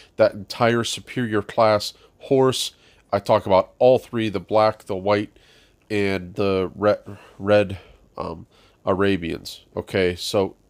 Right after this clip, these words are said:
check that video, those videos. I did several videos on the Arabians. Check those out. They'll be in the description. But let's get into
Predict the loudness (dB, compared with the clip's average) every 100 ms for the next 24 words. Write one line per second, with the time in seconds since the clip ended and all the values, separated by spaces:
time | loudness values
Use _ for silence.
0 | -8 -2 -2 2 2 2 -2 -2 -2 -6
1 | _ -4 0 0 0 0 0 2 0 -2
2 | -4 -6 -8 -4 -2 -2 -4 -4 -4 -6
3 | -8 -4 -4 -4 -8 -12 _ _ -10 2
4 | 2 2 -4 0 2 2 0 -6 -2 -4
5 | -4 -8 -8 -6 -6 -6 -18 _ _ 2
6 | 4 4 -2 _ -20 _ -4 -2 -2 -4
7 | -4 -6 -6 -6 -6 -2 -2